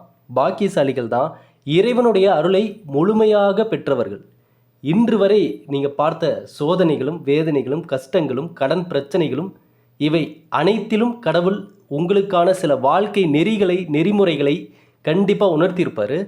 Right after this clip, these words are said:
"இதை தான் பண்ணணும், இதெல்லாம் பண்ணக்கூடாது, இதை பண்ணா இது நடக்கும்" அப்படின்ற சில விஷயத்த சிம்டம் காட்டியிருப்பாரு.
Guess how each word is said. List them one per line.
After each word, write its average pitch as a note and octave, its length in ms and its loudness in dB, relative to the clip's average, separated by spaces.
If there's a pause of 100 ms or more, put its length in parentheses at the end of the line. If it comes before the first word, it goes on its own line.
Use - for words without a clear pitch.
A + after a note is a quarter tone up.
(640)
"இதை C#3+ 180 2
தான் G#3+ 260 2
பண்ணணும், G3+ 400 4
இதெல்லாம் G3 320 2
பண்ணக்கூடாது, F#3+ 460 2
இதை F3 160 0 (100)
பண்ணா G3+ 320 2
இது F3+ 120 0 (100)
நடக்கும்" A3 340 2
அப்படின்ற F3+ 320 0 (140)
சில A3 120 2 (120)
விஷயத்த A3+ 360 -2 (640)
சிம்டம் A3 500 0
காட்டியிருப்பாரு. E3+ 640 -2